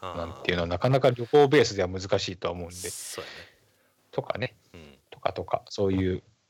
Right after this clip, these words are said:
Speaker 1: まあ、観光地も、こんな、ここの方がいいよとか、温泉もこ-、こういうのの方がいいよみたいなね。
Speaker 2: うんうん。
Speaker 1: 多分あると思うんで、まあ、そういうのは面白い。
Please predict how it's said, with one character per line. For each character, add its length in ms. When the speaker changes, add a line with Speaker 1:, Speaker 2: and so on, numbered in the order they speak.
Speaker 1:
ま 240
あ、 240
観 200
光 280
地 160
も、 160
こ 120
ん 100
な、 140
こ 260
こ 380
の 200
方 140
が 100
い 60
い 40
よ 80
と 100
か、 100
温 160
泉 220
も 160
こ-、 160
こ 260
う 20
い 280
う 20
の 120
の 80
方 60
が 100
い 120
い 20
よ 140
み 100
た 120
い 40
な 80
ね。 140
Speaker 2:
う 40
ん 20
う 40
ん。 40
Speaker 1:
多 120
分 80
あ 80
る 100
と 100
思 160
う 40
ん 40
で、 260
ま 80
あ、 20
そ 140
う 60
い 60
う 40
の 100
は 320
面 140
白 140
い。 60